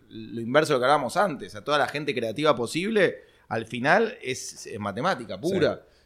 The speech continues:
Speaker 1: Y los boots pueden ayudarte y demás, pero necesitas tener ingenieros que analicen todos esos boots, esos números y te los perfeccionen.
Speaker 2: Sí. Yo siempre fui muy choto en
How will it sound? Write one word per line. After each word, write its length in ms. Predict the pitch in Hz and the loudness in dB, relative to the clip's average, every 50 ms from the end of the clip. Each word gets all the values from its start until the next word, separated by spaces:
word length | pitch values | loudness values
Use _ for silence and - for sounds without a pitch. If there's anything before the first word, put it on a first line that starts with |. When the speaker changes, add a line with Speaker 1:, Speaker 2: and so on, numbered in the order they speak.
| _ - - | _ -16 -12
Speaker 1:
Y 400 | 104 104 101 101 101 98 - - _ 104 | -10 -10 -10 -8 -10 -10 -12 -14 _ -12
los 240 | 110 113 113 104 92 | -8 -8 -8 -6 -4
boots 340 | 123 151 170 185 190 - - | 0 2 2 2 2 0 -4
pueden 300 | - - 127 131 127 123 | -4 0 2 2 2 2
ayudarte 560 | 117 110 127 127 131 143 151 151 147 120 131 | 0 -2 -2 0 4 4 4 4 4 0 -4
y 40 | 120 | -6
demás, 280 | 117 120 143 170 226 - - | -4 0 0 0 0 0 -2
pero 300 | 135 107 104 104 104 - _ _ _ - | -6 -6 -6 -6 -8 -12 _ _ _ -12
necesitas 400 | 107 104 101 98 - - 165 - | -10 -10 -10 -4 -2 0 0 0
tener 160 | 147 135 135 | 0 -2 -4
ingenieros 360 | 127 - 123 123 156 185 180 - | -6 -8 -6 -2 -2 -2 -2 -2
que 60 | 123 | -4
analicen 500 | 110 107 101 107 127 156 151 170 151 127 | -4 -4 -4 -4 -6 -4 -2 -2 -2 -2
todos 140 | 101 139 139 131 | 0 0 -2 0
esos 380 | - 123 113 104 - - - - | 0 -2 -4 -4 -6 -10 -12 -10
boots, 220 | 127 147 - - | -8 -8 -8 -6
esos 180 | - 123 110 117 | -4 -4 -4 -4
números 460 | 135 151 165 202 220 175 127 - 110 | -4 -2 0 2 4 4 4 4 0
y 60 | 101 | -6
te 100 | 92 98 | -8 -8
los 120 | 92 92 | -8 -10
perfeccionen. 680 | - - 92 - 98 98 139 170 151 110 85 85 90 92 _ _ _ - | -12 -14 -16 -16 -12 -6 -4 -2 -2 -2 -4 -8 -14 -18 _ _ _ -12
Speaker 2:
Sí. 60 | - 87 82 - _ _ | -10 -10 -12 -14 _ _
Yo 140 | - - 117 | -6 -6 -4
siempre 220 | 107 127 - 131 - | -2 -2 -2 -2 -2
fui 120 | 123 123 | -4 -6
muy 460 | 127 131 135 139 151 160 147 - - | -6 -6 -4 -4 -2 -2 -2 -4 -4
choto 540 | - - 143 - - 151 151 151 151 - _ _ _ _ _ _ _ _ _ _ _ _ - | -2 -2 0 0 0 -2 -2 -2 -6 -12 _ _ _ _ _ _ _ _ _ _ _ _ -6
en 840 | - 107 104 104 101 101 101 101 101 101 98 98 95 92 87 | -4 -4 -4 -4 -4 -4 -6 -6 -6 -6 -8 -8 -8 -10 -12